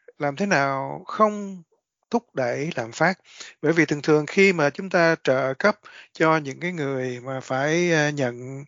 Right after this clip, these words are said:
những cái sự giúp đỡ của chính phủ chẳng hạn, thì tự nhiên á, trong túi họ có thêm một ít tiền. Ờ, và như vậy á, thì người ta có khuynh hướng là sẽ tiêu xài.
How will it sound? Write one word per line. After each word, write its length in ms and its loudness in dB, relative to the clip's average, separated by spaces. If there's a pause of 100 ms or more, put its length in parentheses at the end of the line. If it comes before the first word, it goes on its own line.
những 360 -8
cái 80 2
sự 140 4
giúp 200 2
đỡ 100 6
của 60 2
chính 160 0
phủ 240 0
chẳng 100 2
hạn, 240 0 (360)
thì 180 8
tự 200 8
nhiên 420 6
á, 160 4
trong 140 2
túi 240 4
họ 280 0
có 340 0
thêm 200 2
một 60 -10
ít 180 0
tiền. 160 -2 (540)
Ờ, 160 -6
và 140 0
như 180 4
vậy 380 4
á, 180 4
thì 120 -6 (440)
người 120 -6
ta 140 -2
có 140 -6
khuynh 220 -6
hướng 240 0
là 120 0
sẽ 200 -6
tiêu 220 4
xài. 260 -2